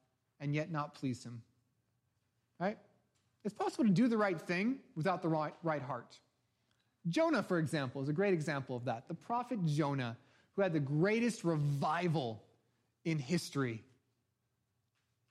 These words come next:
who convinced all the people of Nineveh to follow Yahweh.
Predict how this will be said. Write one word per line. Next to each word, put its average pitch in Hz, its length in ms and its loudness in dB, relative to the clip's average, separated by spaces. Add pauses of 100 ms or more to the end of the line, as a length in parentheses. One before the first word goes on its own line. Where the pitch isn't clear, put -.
(260)
who 185 360 2 (1300)
convinced 165 720 2
all 220 720 4
the 180 100 2
people 190 320 0
of 151 80 2
Nineveh 139 560 0
to 143 160 -2 (200)
follow 135 500 0 (440)
Yahweh. 123 520 0